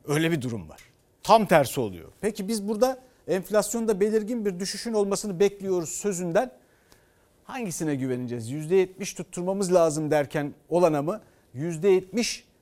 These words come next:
tutturamadıklarında son aylarda, son yıllarda hep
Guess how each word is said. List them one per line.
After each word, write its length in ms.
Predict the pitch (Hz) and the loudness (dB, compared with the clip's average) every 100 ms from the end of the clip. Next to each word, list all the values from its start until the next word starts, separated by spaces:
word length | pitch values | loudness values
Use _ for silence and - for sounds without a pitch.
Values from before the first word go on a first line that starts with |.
| _ - | _ -14
tutturamadıklarında 1120 | 202 - 208 220 170 131 156 147 135 175 208 - _ _ _ _ | -14 -6 -4 -2 -2 -2 0 2 2 0 0 -8 _ _ _ _
son 340 | - - 196 208 | -12 -8 -4 0
aylarda, 500 | 180 151 135 120 123 | 2 2 0 -2 -8
son 280 | - 190 | -8 -6
yıllarda 460 | 190 160 147 156 185 | -4 -4 -2 -4 -4
hep 240 | 147 202 | -8 -8